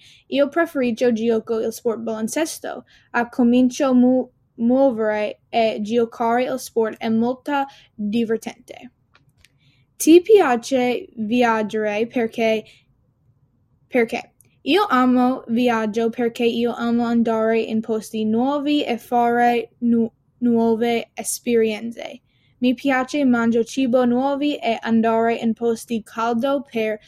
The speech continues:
abbronzarsi. Ti piace dormire? Perché? Mi piace dormire a risettare i miei pensieri e aggiungere la energia al mio corpo.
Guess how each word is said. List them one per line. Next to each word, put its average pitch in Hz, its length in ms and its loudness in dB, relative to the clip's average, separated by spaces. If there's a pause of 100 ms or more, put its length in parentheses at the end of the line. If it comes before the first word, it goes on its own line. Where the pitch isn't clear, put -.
(200)
abbronzarsi. 220 1200 -2 (1300)
Ti 339 260 8
piace 330 520 2
dormire? 233 800 -2
Perché? - 520 -8 (560)
Mi 320 140 4
piace 370 460 4
dormire 226 640 2
a 214 360 -4
risettare 233 1400 -2
i 247 180 2
miei 220 500 2 (140)
pensieri 233 920 0
e 226 220 0
aggiungere 247 760 2
la 226 340 -2
energia 247 580 -2 (560)
al 240 340 0
mio 262 440 2
corpo. - 540 -6